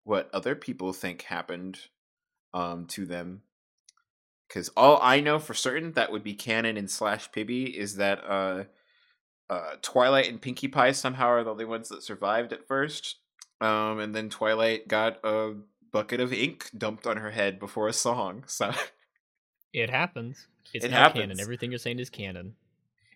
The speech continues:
Speaker 1: Everything's canon, Sonic the Hedgehog.
Speaker 2: Yeah, if we go with the, uh, the multiverses thing,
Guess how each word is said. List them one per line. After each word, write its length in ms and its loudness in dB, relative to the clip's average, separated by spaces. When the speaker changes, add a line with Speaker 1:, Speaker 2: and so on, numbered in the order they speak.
Speaker 1:
Everything's 520 2
canon, 400 2
Sonic 360 0
the 80 -4
Hedgehog. 380 -6
Speaker 2:
Yeah, 140 2
if 80 -2
we 80 -6
go 160 2
with 140 -6
the, 140 -2
uh, 180 -2
the 140 -4
multiverses 800 -6
thing, 380 -10